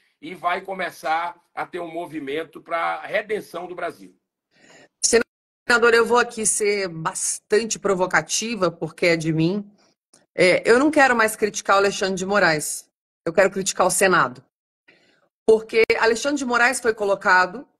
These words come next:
Speaker 2: no Supremo Tribunal Federal por senadores. Os senadores é que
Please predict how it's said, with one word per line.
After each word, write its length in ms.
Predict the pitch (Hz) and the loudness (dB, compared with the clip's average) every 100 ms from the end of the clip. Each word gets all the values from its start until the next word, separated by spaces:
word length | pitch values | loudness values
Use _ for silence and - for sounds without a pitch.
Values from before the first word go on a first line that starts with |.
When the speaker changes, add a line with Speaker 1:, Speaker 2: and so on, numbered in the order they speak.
| _ _ - | _ _ -8
Speaker 2:
no 140 | 190 | -6
Supremo 320 | 190 185 165 | -4 0 0
Tribunal 300 | 160 160 156 | 0 0 0
Federal 260 | 160 190 185 _ - 190 202 | 0 0 0 _ -4 -2 -2
por 180 | - 170 | 0 0
senadores. 800 | - 147 147 214 214 127 - - _ _ _ _ - | -2 -4 0 2 0 -2 -10 -14 _ _ _ _ -8
Os 80 | 151 | 0
senadores 640 | 156 156 160 208 202 160 | 2 2 4 6 4 0
é 60 | |
que 120 | 147 | -8